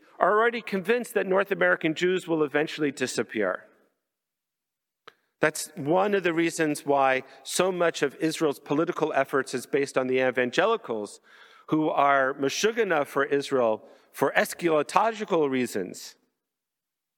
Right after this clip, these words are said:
And they don't necessarily have faith in the longevity of Jews in the diaspora, especially those of the progressive movements. I'm not such a pessimist,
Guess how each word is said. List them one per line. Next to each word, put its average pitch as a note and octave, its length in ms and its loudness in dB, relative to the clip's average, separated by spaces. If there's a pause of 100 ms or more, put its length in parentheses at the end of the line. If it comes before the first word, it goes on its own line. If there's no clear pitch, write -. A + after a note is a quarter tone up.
(800)
And C3+ 100 2
they D3+ 80 2
don't F3+ 180 0
necessarily D3 1040 0 (360)
have B2+ 180 0
faith D3 420 -2 (100)
in B2+ 220 2
the B2 120 0
longevity B2 840 0
of A#2 400 -2 (220)
Jews B2+ 340 0
in A2 220 -2
the G#2 100 0
diaspora, A#2+ 600 0
especially B2 400 -4
those A#2 360 0
of - 160 -10
the G#2+ 100 -2
progressive A2 520 -2
movements. - 560 -18 (2750)
I'm B2+ 160 2
not B2+ 180 2
such - 220 -2
a - 20 -12
pessimist, - 800 -6